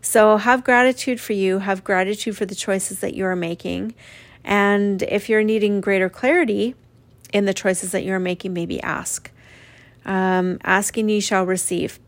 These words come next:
Don't be afraid to ask for more ease and joy in your life or in a difficult situation that you're in, because the universe has your back. And when you ask, things will show up. So remember,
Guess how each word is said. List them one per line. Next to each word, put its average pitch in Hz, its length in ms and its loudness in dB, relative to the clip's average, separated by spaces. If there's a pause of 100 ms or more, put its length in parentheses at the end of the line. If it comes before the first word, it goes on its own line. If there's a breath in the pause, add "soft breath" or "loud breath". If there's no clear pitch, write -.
Don't 214 200 0
be 247 100 0
afraid 226 400 2
to - 160 -6
ask 190 220 -2
for 208 160 -4
more 196 200 0
ease 190 220 -2
and 185 100 -4
joy 214 240 0
in 220 80 0
your 214 120 0
life 202 340 0
or 190 120 0
in 190 380 -4 (120)
a 196 80 -2
difficult 190 420 -6
situation 190 600 -4
that 180 120 -6
you're 180 160 -2
in, 208 260 0 (400 loud breath)
because 196 300 -2
the 202 100 -4
universe 202 460 0
has 196 240 -2
your 196 100 0
back. 190 440 0
And 202 100 -2
when 190 180 0
you 180 200 -2
ask, - 460 -4
things 185 420 -6
will 180 100 -6
show - 300 -2
up. - 320 -6 (520 loud breath)
So - 460 4 (500 loud breath)
remember, 202 600 2